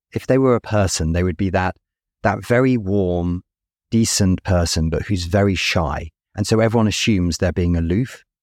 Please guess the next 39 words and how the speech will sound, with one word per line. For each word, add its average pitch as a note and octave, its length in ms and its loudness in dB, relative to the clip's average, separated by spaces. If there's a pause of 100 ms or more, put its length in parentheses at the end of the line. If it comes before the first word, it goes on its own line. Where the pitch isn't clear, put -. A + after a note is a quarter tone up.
(140)
but G2+ 80 -2
it's F#2+ 140 -2
just - 240 -2
that - 120 -2
they're F2+ 120 0
shy. - 480 -4 (340)
And G2+ 140 0
so G2+ 100 2
it E2 100 -2
comes F#2+ 300 0
across - 360 -2
like D#2 160 -4
that. D#2+ 220 -14
So G#2+ 200 2
it G2+ 60 2
was G#2 120 0
a G#2 60 2
very, B2 300 2
very A2 320 2
good F#2 160 0
experience D#2+ 640 -4
working F2 380 -2
there. D#2+ 240 -8 (840)
But A#2+ 120 2
something D#3 340 2
happened G2+ 460 0
while F2 180 0
I E2+ 60 4
was E2+ 140 0
working F2 360 0
there, D2 140 -2
about E2+ 300 -4
two - 160 0
and A#2+ 100 4
a G#2 40 -2
half G#2 280 0
years E2 320 0
in, D2 320 -2 (480)
that - 520 -2